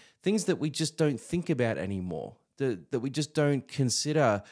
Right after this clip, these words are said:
um, these so many different ways in which people would die in these times and in these places.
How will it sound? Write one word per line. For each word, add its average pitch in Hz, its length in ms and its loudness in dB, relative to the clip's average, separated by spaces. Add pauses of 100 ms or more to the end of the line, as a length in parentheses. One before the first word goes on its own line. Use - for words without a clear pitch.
(200)
um, 104 380 0
these 120 500 0
so - 380 -2
many 143 220 0
different 117 420 -4
ways 113 460 -2
in 104 160 -2
which - 520 -4 (300)
people 123 360 0
would 123 200 -2
die 123 360 2
in 101 260 -2
these 107 200 -2
times 98 420 -2
and 92 120 -2
in 90 100 -4
these 90 180 -4
places. - 720 -6